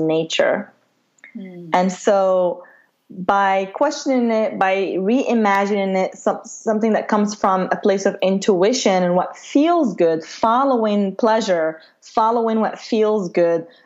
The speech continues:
Speaker 1: eh, we must have complete faith and trust that that's going to lead us to our wildest dreams, to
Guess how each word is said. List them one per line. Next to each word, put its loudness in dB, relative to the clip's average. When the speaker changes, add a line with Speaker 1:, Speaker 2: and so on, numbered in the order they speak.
Speaker 1:
eh, -2
we 4
must 0
have 0
complete 0
faith 0
and 0
trust -2
that -4
that's 0
going 0
to -2
lead 0
us 0
to 0
our 2
wildest 0
dreams, -2
to -2